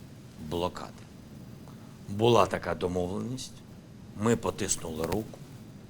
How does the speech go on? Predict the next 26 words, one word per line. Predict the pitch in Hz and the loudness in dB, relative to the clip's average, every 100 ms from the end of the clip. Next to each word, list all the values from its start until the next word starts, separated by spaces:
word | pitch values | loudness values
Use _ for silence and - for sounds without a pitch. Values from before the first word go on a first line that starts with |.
| - - - - - - - | -16 -18 -18 -16 -16 -14 0
і | 113 98 | 2 4
Урсула | 98 87 - 87 73 | 2 -4 -4 -6 -6
фон | 82 82 | -6 -6
дер | 78 80 | -4 -4
Ляйн | 98 117 139 - - - | -2 -2 -4 -10 -16 -12
все | - 104 92 | -6 -4 -4
це | - | -4
зробила. | - 76 69 - - - - - - - - - - - - - - | -6 -8 -8 -10 -12 -16 -16 -16 -16 -16 -16 -16 -16 -16 -16 -16 6
Але | 110 98 113 | 10 10 8
не | 113 117 | 6 4
всі | - - 85 - - - - - - - - - | 4 2 0 -6 -10 -14 -14 -14 -16 -16 -14 -8
зробили | - 101 90 87 80 - | 0 2 2 0 -2 2
так, | 104 147 - - - - - - - - - - - - - 80 | 2 2 -2 -14 -16 -16 -16 -16 -16 -16 -16 -16 -16 -16 -12 -2
як | 85 - | -2 2
це | - 107 | 2 2
звучало. | 90 92 - - - - - - - - | 0 -4 -6 -8 -10 -14 -14 -14 -10 6
Я | 127 123 | 8 8
президент | 110 92 95 107 107 | 6 2 2 2 2
України, | 92 92 87 85 87 113 - - - - - - - | -2 -2 -2 -2 -6 -8 -10 -14 -16 -16 -18 -16 -12
і | 85 | -4
при | 95 | 0
всій | 90 - 123 | 4 4 4
любові | 113 104 120 104 87 | 4 4 4 4 0
до | 95 90 | 0 2
наших | 110 120 101 92 | 4 4 2 0
польських | 110 110 - 90 | 0 2 0 -4